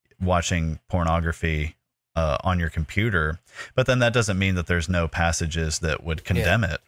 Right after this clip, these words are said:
Speaker 1: right?
Speaker 2: Yeah, well, that's where, um, you know, oft-, most often when that kind of thing happens, what you're trying to talk about is that they'll, they'll take a very modern term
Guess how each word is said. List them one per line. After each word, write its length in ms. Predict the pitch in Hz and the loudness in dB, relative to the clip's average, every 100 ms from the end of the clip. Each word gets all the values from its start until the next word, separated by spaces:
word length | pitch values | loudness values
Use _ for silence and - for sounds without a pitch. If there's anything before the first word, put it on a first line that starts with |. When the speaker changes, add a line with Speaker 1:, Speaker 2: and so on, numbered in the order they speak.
| _ _ | _ _
Speaker 1:
right? 380 | 87 78 82 82 _ _ _ _ _ _ | 0 2 0 -4 _ _ _ _ _ _
Speaker 2:
Yeah, 220 | 247 240 | 6 10
well, 100 | 220 | 10
that's 260 | 208 226 - | 10 6 2
where, 500 | 165 151 127 117 - | 6 8 8 4 4
um, 300 | 117 110 104 - _ _ _ _ _ _ _ | 2 2 -2 -16 _ _ _ _ _ _ _
you 140 | 123 117 | 0 0
know, 160 | 107 - | 0 6
oft-, 340 | 147 170 - | 6 6 0
most 220 | 151 156 | 0 6
often 280 | 160 151 123 | 6 6 2
when 120 | 113 | 2
that 160 | 113 101 | 2 0
kind 120 | - | -2
of 80 | 110 | -2
thing 120 | 107 | 0
happens, 360 | 107 107 - 107 | 0 -2 -2 -8
what 120 | 117 | -4
you're 100 | 117 | -4
trying 220 | - 110 | -2 -2
to 40 | 107 | -2
talk 220 | 107 110 | -4 -2
about 260 | 110 110 | -4 -2
is 280 | 110 110 107 | -2 0 0
that 160 | 120 - | -2 -2
they'll, 320 | 113 113 113 _ _ _ _ _ _ | 0 0 -2 _ _ _ _ _ _
they'll 160 | 113 | 0
take 240 | 110 143 - | 2 0 2
a 60 | 113 | 2
very 340 | 113 120 117 | 2 4 2
modern 600 | 110 107 110 113 107 104 | 2 2 4 4 0 -2
term 560 | - 113 107 104 110 | -4 -2 -2 -4 -10